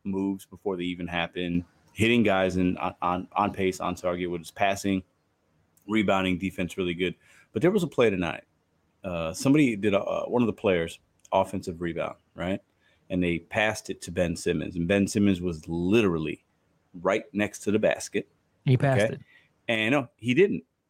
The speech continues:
Speaker 2: He
Speaker 1: But I
Speaker 2: didn't?
Speaker 1: was afraid he was going to. He actually laid it up. It went in. And I was, the problem is I was expecting him to pass it and he
Speaker 2: Hmm.
Speaker 1: didn't. And he needs to, cont-, you know, so it's like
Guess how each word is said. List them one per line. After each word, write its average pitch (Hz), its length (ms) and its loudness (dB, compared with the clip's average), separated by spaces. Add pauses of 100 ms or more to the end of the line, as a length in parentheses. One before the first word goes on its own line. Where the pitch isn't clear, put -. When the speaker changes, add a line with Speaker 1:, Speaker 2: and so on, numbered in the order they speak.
(180)
Speaker 2:
He 156 100 6
Speaker 1:
But 170 140 4
I - 20 2
Speaker 2:
didn't? 107 100 2
Speaker 1:
was 101 100 -4
afraid 135 480 2
he 120 100 2
was 101 160 -4
going 156 300 2
to. 90 180 -4
He 98 120 0
actually 101 300 -2
laid 95 260 0
it 98 100 -2
up. 101 240 2
It 95 100 -6
went 98 260 -2
in. 98 300 -2
And 98 120 -4
I 95 60 2
was, 104 220 -2 (260)
the - 80 -4
problem 139 460 2
is 104 140 0
I 101 60 2
was 98 200 -4
expecting 131 520 -2
him 110 260 2
to 95 80 -2
pass 117 440 -4
it 87 220 -6
and 92 180 -8
he 92 120 -8
Speaker 2:
Hmm. 85 60 -14
Speaker 1:
didn't. 113 360 0 (480)
And 95 120 -2
he 120 140 2
needs 120 240 2
to, - 60 -18
cont-, - 280 -10
you 123 140 -2
know, 113 140 2
so 113 200 -2
it's 113 160 -4
like 113 160 -4